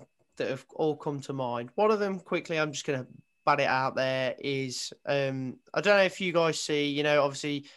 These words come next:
when Panos was in control and stuff, he, he's quite vocal on Twitter occasionally about these new owners, um, and will openly slate them. And I'm just sat here thinking, "Fuck off, you sold us to them.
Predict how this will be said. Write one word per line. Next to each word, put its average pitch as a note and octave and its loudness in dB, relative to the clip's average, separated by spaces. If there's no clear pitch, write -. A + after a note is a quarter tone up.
when C3+ -4
Panos D3 -4
was C3+ -10
in C3+ -6
control C3 -6
and B2+ -10
stuff, - -8
he, C#3+ -10
he's F#3 -8
quite C4+ 4
vocal C#3+ 2
on C3+ -2
Twitter A#2+ -2
occasionally A#2+ -6
about B2 -2
these B2 -4
new B2 -4
owners, A2+ -6
um, C#3+ 4
and F3 4
will D#3 2
openly D3 2
slate F3 0
them. A#2 -6
And G3 6
I'm A3 6
just D4+ 0
sat G#3+ 2
here E3+ 2
thinking, D#3+ -4
"Fuck C#4 2
off, C3+ 2
you F#3 2
sold G#3 4
us C#3+ -2
to C3+ -2
them. C3 -2